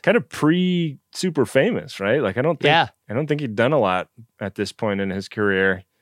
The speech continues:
Speaker 2: Yeah.
Speaker 1: Very fun to see him in this episode. He is the pilot,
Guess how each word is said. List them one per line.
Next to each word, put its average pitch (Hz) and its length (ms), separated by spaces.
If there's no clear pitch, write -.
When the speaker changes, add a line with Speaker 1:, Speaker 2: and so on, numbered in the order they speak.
Speaker 2:
Yeah. 107 240
Speaker 1:
Very 123 320
fun 139 260
to 123 60
see 127 160
him 120 120
in 110 60
this 104 160
episode. 101 680
He 107 180
is 127 140
the 104 100
pilot, 110 680